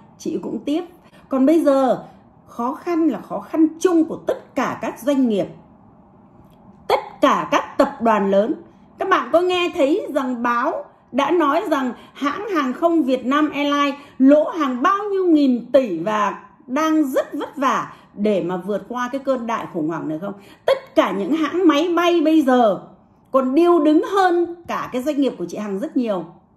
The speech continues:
Nhưng mà chẳng qua là những cái doanh nghiệp đấy ấy, người ta không phải giống chị Hằng,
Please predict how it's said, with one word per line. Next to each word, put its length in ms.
Nhưng 140
mà 80
chẳng 320
qua 260
là 120
những 280
cái 100
doanh 260
nghiệp 200
đấy 260
ấy, 140
người 100
ta 100
không 200
phải 100
giống 220
chị 140
Hằng, 460